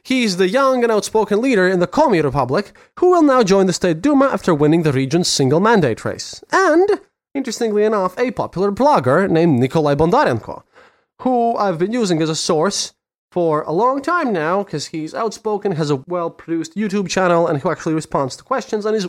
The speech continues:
actually work-, working with, you know, at least online and various media platforms, with other opposition parties. He's not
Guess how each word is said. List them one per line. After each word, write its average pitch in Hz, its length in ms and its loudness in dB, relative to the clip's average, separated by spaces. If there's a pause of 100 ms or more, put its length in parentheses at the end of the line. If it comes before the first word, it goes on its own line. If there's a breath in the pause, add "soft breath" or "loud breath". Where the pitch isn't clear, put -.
(100)
actually 359 380 -4
work-, 226 400 0
working 196 680 -2
with, 156 280 -4 (440 soft breath)
you 233 60 4
know, 175 120 2
at 160 120 -2
least 156 200 -4
online 190 580 0
and 156 120 -2
various 143 300 -2
media 214 240 0
platforms, 175 560 -4 (260 loud breath)
with 170 220 -4 (180)
other 165 320 2
opposition 135 480 -8
parties. 160 500 -4 (280)
He's 160 160 -8
not 151 300 -6